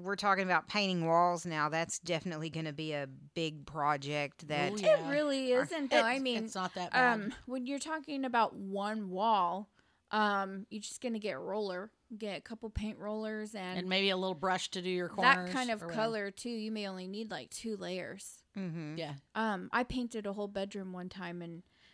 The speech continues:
Speaker 3: I did it after work. I would go and paint. One night I painted two walls, and then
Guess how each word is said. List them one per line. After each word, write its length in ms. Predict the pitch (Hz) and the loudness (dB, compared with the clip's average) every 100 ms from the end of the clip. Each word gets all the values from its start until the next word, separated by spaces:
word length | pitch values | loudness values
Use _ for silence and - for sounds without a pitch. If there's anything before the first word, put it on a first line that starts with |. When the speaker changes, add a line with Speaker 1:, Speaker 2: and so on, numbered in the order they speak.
| _ | _
Speaker 3:
I 160 | - 226 | 0 0
did 240 | 208 214 | 0 0
it 120 | 202 - | 0 0
after 400 | 190 214 - 202 | 0 -2 -6 -8
work. 380 | 190 214 214 - | -6 -6 -6 -6
I 80 | 190 | -6
would 180 | 196 190 | -4 -4
go 200 | 196 190 | -2 -2
and 160 | 185 | -4
paint. 280 | - 202 - _ | -8 -10 -10 _
One 240 | 214 220 220 | -8 -6 -4
night 200 | 214 214 | -4 -4
I 120 | 202 | -6
painted 500 | 214 214 214 208 196 _ _ - | -6 -8 -6 -6 -8 _ _ -12
two 260 | - 262 | -6 -4
walls, 580 | 247 185 165 165 202 - _ _ _ _ _ _ _ - | -2 -2 -2 -2 -8 -16 _ _ _ _ _ _ _ -8
and 180 | 104 104 | -6 -4
then 280 | 98 95 | -4 -6